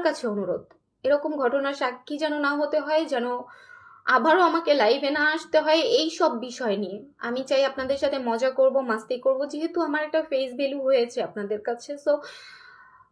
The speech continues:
আস্তে আস্তে আমি এই জিনিসগুলো অ্যাভয়েড করতে চাই, যেন দেশে এমন কোনো পরিস্থিতি না হয় যাতে আমার লাইভে আসতে হয়, আমার ভিডিও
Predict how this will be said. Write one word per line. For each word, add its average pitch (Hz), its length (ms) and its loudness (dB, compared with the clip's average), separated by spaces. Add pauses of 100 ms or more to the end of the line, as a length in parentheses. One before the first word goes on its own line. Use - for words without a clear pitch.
আস্তে 277 300 -2
আস্তে 320 200 0
আমি 320 220 2
এই 302 120 -6
জিনিসগুলো 269 520 0
অ্যাভয়েড 247 460 4
করতে 285 300 -2
চাই, 277 260 4 (320)
যেন 220 140 0 (380)
দেশে 269 220 0
এমন 285 220 -2
কোনো 311 160 -2
পরিস্থিতি 339 580 2
না 277 160 6
হয় 262 260 0
যাতে 262 160 0
আমার 262 180 0
লাইভে 247 440 4
আসতে 277 260 0
হয়, 254 200 -2
আমার 240 220 -4
ভিডিও 254 320 -2